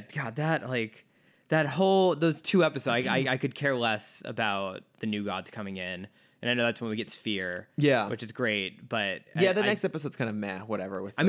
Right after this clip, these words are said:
Speaker 1: mean, j-, I, if, if you just take out that whole story point and you focus just on the, the counseling session of, like,
Speaker 2: Yeah.
Speaker 1: how all of them handle it. 'Cause you have, you have Dick,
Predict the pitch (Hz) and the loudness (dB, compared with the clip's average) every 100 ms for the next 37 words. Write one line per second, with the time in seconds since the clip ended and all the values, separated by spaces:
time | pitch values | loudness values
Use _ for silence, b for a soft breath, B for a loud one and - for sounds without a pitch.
0 | 190 156 170 131 185 139 147 - 143 - | 4 2 -4 0 0 0 -4 -6 -8 -8
1 | - 151 165 160 156 170 175 165 143 131 | -6 0 2 2 0 -2 2 2 0 0
2 | 131 117 107 135 123 113 110 - - 120 | 0 -2 0 4 6 4 0 -10 -4 -4
3 | 107 117 101 104 107 - 113 117 104 - | -2 -6 -4 -4 -2 -2 -2 -2 -4 -2
4 | 110 - - 107 107 104 107 101 95 - | -2 -4 -8 -6 -6 -6 -6 -6 -8 -12
5 | - - 117 107 107 95 92 92 101 98 | -12 -6 -6 -4 -6 -6 -10 -12 -14 -16
6 | 104 131 120 101 107 127 113 - 113 113 | -8 2 2 2 -4 -2 -2 0 0 0
7 | 110 110 104 101 104 117 110 98 85 80 | -2 -4 -4 -4 -6 -4 -2 -4 -8 -12
8 | - b b b b - 135 117 110 - | -16 b b b b -2 0 0 -2 -10
9 | 123 113 110 131 123 113 | -6 -6 -4 0 0 -2